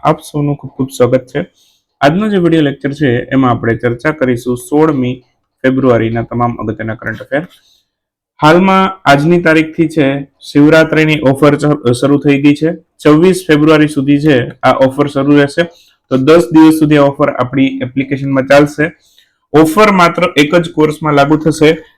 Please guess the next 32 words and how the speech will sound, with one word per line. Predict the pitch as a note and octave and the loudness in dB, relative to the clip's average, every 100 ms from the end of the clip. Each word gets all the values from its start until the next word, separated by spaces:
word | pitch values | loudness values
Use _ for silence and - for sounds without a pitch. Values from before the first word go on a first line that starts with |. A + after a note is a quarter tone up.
| _ D3 | _ 2
જે | D3+ | 4
ડાઉનલોડ | C#3+ D3 E3 F#3 F3 | 6 4 6 4 2
કરી | F3 F3 F3 | 2 2 2
અને | D3 D3 | 2 2
પ્રિન્ટ | D3 D#3 D#3 | 2 0 2
કાઢવાનો | D#3 D3+ D3+ D3 | 0 2 2 -2
કરંટ | C#3+ C#3+ C3+ | -4 -4 -4
અફેરનો | C3+ C#3+ C#3+ | -6 -2 -2
કોર્સ | C3+ D3 D#3 | 0 2 2
છે, | D3+ - C3+ C#3 - _ - | 0 -2 -2 -2 -14 _ -2
જેની | C3 E3 | 2 4
પ્રાઇસ | E3+ D3+ D3+ D#3 D#3 - | 2 4 4 2 0 2
ચૌદસો | D3 D#3+ D#3 E3 | 4 4 2 0
ને | C#3+ | 2
નવ્વાણું | C3 D3 D#3+ C3+ | 4 4 4 2
રૂપિયા | B2+ B2+ A#2 | 2 2 0
છે, | A2+ C3 E3+ _ _ - | 2 -2 -4 _ _ 0
બરાબર? | C#3 E3+ G3 F#3+ _ _ _ - | 2 2 0 -6 _ _ _ 2
તો | E3+ F3+ F3+ - _ - | 4 4 2 -6 _ 0
આ | D#3+ F3 | 2 2
કોર્સની | D#3+ E3 D#3+ E3+ E3 | 2 2 2 0 0
અંદર | D3+ D#3 E3 | 2 4 4
જ | D#3 | 2
આ | - C#3+ | 2 4
લાગુ | C#3+ C3 D3 | 6 4 2
થશે | D3 C#3+ D3+ E3+ - - _ - | 0 -4 0 -2 -2 -20 _ -4
અને | C3+ D3+ D3+ D3+ _ _ | 0 2 0 -4 _ _
કૂપન | - E3 - G#3+ G3+ | -2 -2 0 0 0
કોડ | F#3 F3 E3+ | 0 0 2
એના | D#3+ D#3+ | 0 2
માટે | D3 D3 D3 | 2 2 0
છે | - D#3 E3+ | 2 4 4